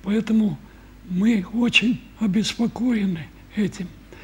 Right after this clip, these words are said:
Вот возвращение завода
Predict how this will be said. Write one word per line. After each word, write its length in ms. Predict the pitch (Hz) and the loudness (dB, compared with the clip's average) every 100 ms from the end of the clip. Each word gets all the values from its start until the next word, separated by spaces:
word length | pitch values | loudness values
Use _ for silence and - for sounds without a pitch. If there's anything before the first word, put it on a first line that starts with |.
| - - - | -20 -20 -6
Вот 180 | 202 202 - - - | -4 -4 -6 -20 -10
возвращение 960 | - 208 196 240 - - 247 233 202 196 | -2 0 2 2 2 2 2 2 2 0
завода 600 | 156 202 202 202 185 180 | 0 0 0 -2 -4 -10